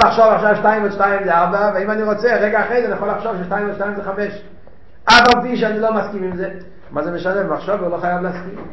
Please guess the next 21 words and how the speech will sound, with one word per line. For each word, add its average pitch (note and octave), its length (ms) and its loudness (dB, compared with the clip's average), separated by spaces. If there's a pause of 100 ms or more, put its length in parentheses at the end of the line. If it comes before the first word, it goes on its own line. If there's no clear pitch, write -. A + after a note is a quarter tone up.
(760)
מחשבה G3+ 340 -2
זה G#3+ 80 -2
לא A3 160 -2
מגיע, G#3 380 4
צריך, G3+ 280 0
לא G#3 140 6
צריך A3+ 220 0
להיות A3 240 0
אמת. G#3 400 -2 (1120)
בשכל C#4 580 4
נרגש, C#4+ 500 6
כך D4+ 140 6 (100)
צריך C#4 280 0
להיות C#4 240 6 (100)
אמת. C#4 280 4 (640)
אני G3+ 100 -2
לא C#4+ 180 8
יכול A#3+ 320 6
להסכים A3+ 440 0
עם A3 80 -4
השכל, G#3+ 400 -2